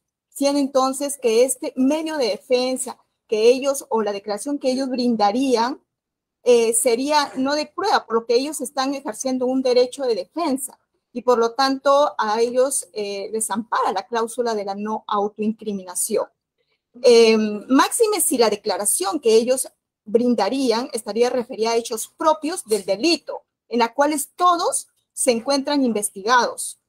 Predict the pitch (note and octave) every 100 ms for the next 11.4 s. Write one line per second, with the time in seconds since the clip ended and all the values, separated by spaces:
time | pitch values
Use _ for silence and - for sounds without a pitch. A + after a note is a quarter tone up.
0 | _ - G#3 G3+ G3+ G#3 G3+ G#3 G3+ F#3
1 | - - - - - - - _ _ _
2 | _ _ _ _ _ _ _ _ _ _
3 | _ - C#4 C#4+ E4+ E4+ D4 C4 B3 A3+
4 | B3+ - _ - B3+ B3 C4 C4 C#4 C4+
5 | - - _ A#3 A3+ G#3+ G#3 G#3 - -
6 | _ _ B3 A#3+ B3+ A#3+ A3+ A#3 A#3+ C4+
7 | - A3+ B3 E4+ - G#4 F#4 F4 C4 -
8 | - A3 G3+ - A#3+ A#3 A3+ A#3 D4 B3+
9 | C#4+ C#4+ C#4 C#4 C#4 C4 - B3+ C4 C#4+
10 | B3 A3+ G3 - C4+ B3 A#3 G#3 G3 -
11 | F#3 G#3+ G3 -